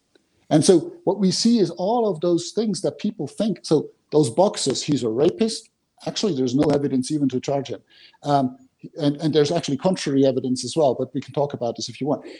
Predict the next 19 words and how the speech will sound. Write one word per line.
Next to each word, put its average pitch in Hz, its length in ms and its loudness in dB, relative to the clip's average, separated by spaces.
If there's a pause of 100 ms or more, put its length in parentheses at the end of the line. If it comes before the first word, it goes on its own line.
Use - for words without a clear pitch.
(120)
And 151 140 2
then 151 100 4
the 135 80 4
D 147 220 -2
N 143 100 4
C 175 240 -2
stuff, 190 420 -4 (100)
well, 165 320 -2 (160)
he's 180 240 -4
not 214 140 0
even 147 180 4
charged 160 300 0
for 120 160 -4
a 110 40 -6
crime 170 420 -2
in 135 80 4
that 123 200 0
relation 127 640 -2
because, 143 520 0